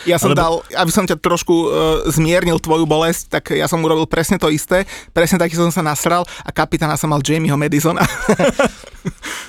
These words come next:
Speaker 2: Ej, no a Bruna som mal, myslím, že vicekapitána, tešil som sa, že dal dva góly, však predsa nejaké bodíky. Ale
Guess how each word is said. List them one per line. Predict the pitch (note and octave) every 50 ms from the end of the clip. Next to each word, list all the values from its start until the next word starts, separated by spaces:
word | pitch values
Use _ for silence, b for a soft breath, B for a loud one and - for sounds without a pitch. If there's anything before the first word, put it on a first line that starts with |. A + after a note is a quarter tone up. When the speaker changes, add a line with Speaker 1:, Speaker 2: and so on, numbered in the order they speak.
| B B B _
Speaker 2:
Ej, | - C#3 B2+ A#2+
no | A2+ A2+ A#2
a | A#2 B2 B2+
Bruna | B2+ B2 B2 A#2+ B2 A#2+ D3 E3+ F3 D3+ C3
som | - - C3+
mal, | C3 C3+ C3 C3
myslím, | B2 B2+ - - C3+
že | A2+ B2 A#2+
vicekapitána, | B2+ B2 - B2+ - C3+ - - A2+ - C3+ C3 B2+
tešil | G#2+ C#3+ D3 B2 C#3+ A#2+
som | B2+
sa, | C3 A2
že | B2+ B2 A#2+
dal | C3+ C3 B2+
dva | A#2 B2+
góly, | B2 A#2+ B2+ B2+ A#2+
však | - - A#2 - -
predsa | B2+ A#2+ - C3
nejaké | B2 B2 A#2+ A2+ - -
bodíky. | A2 A#2+ A#2+ A#2 A#2 A2 - C3 C3+ C3 - b b b b b b b b b
Ale | b G2 G#2 G#2 G#2+ G#2+ A2 A2 A2 G#2+